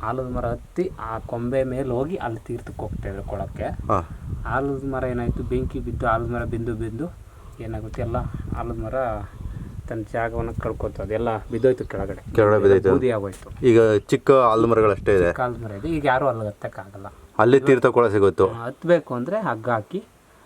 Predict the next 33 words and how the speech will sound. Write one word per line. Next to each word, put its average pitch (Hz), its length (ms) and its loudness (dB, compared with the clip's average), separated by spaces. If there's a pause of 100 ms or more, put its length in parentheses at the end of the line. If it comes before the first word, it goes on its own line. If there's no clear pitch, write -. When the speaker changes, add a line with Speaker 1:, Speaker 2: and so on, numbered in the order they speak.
Speaker 2:
ಹಾ. 95 180 -6
Speaker 1:
ಒಂದು 117 240 -8
ಕಬ್ಬಿಣದ 113 460 -6
ರಾಡ್ 110 240 -4
ಹಾಕಿ, 110 240 -10
ಹಗ್ಗ 110 220 -8
ಹಾಕಿ, 107 280 -6 (320)
Speaker 2:
ಹಾ. 95 200 0 (340)
Speaker 1:
ಯಾವ್ದಾದ್ರು 113 480 -10 (140)
ಸಹಾಯದಿಂದ 127 500 -4
ಹತ್ಬೇಕಷ್ಟೇ. - 680 -10
ಈಗ 127 200 -4
ಯಾವ್ದು 127 240 2
ಹತ್ತಕ್ಕಾಗಲ್ಲ 98 440 -8
ಅಲ್ಲಿ. - 460 -10
Speaker 2:
ಹಾ, 104 200 4
ಹಾ. 92 220 0 (560)
Speaker 1:
ಮೊದಲು 147 180 4
ಆಲದ 156 300 4
ಮರದ 143 220 -2
ಮೇಲೆ 156 120 -2
ಹತ್ಕೊಂಡು 120 320 -4
ಹೋಗ್ತಿದ್ವಿ. 113 520 -6
Speaker 2:
ಅದು 156 160 6
ಯಾವಾಗ್ಲೂ 196 360 6
ಹರಿತಾ 180 220 4
ಇರ್ತದ 131 300 6
ನೀರಲ್ಲಿ? 127 440 4 (360)
Speaker 1:
ಇವಾಗಿಲ್ಲ, 165 460 2
ಮಳೆ 156 220 2
ಹೋದಾಗ 165 360 2
ಸ್ಟೋರೇಜ್ 147 440 0
ಆಗುತ್ತಲ್ಲ 120 460 -2